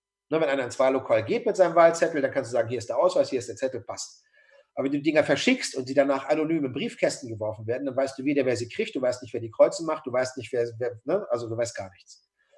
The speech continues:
Das heißt, das ist, da, da ist, obwohl die Medien immer behaupten, Trump hätte keine Belege für angebliche Wahlfälschung bei Briefwahl, ähm, das, was jetzt geplant wird von den Demokraten, nämlich pauschal Verschicken von Briefwahlunterlagen an alle, da ist der Manipulation Tür und Tor geöffnet,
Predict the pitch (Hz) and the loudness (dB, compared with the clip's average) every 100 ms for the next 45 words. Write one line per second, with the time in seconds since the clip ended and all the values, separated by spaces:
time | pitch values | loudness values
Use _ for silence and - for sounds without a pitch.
0 | _ _ _ _ - 120 160 196 240 175 | _ _ _ _ -6 8 10 10 6 0
1 | 170 - 147 143 139 143 220 143 127 165 | -4 4 4 4 4 6 6 4 6 6
2 | 143 151 185 170 147 135 151 - - 147 | 6 6 4 4 4 4 2 2 -6 -4
3 | 143 151 135 135 123 113 117 139 202 208 | -2 -2 -2 0 0 -2 2 4 6 6
4 | - 170 156 156 165 147 143 127 135 175 | 6 6 6 4 -2 -4 -2 4 6 6
5 | 160 151 131 120 120 175 180 180 190 - | 4 0 0 -2 -2 -2 2 4 2 0
6 | _ _ _ _ - 147 147 147 143 _ | _ _ _ _ 6 8 8 4 -4 _
7 | _ _ _ - 170 170 156 151 - 123 | _ _ _ 6 6 6 4 2 0 -2
8 | 120 139 160 147 135 117 120 113 151 196 | 2 4 4 0 0 -2 -4 0 4 4
9 | - 147 143 - 139 160 170 117 - 170 | 2 -2 -2 -2 2 2 2 -2 -2 -6
10 | 135 127 117 147 135 120 120 113 101 104 | -6 -8 -4 -2 -2 -2 -6 -6 -6 -6
11 | 117 175 202 - _ 127 127 139 - 117 | 2 4 4 0 _ 0 0 -2 -2 -2
12 | 120 127 - 110 107 - 147 147 - 190 | -2 -4 -6 -6 -6 -4 -4 -4 -2 2
13 | 175 139 - 139 123 147 - 143 | 2 2 2 2 2 -4 -2 -2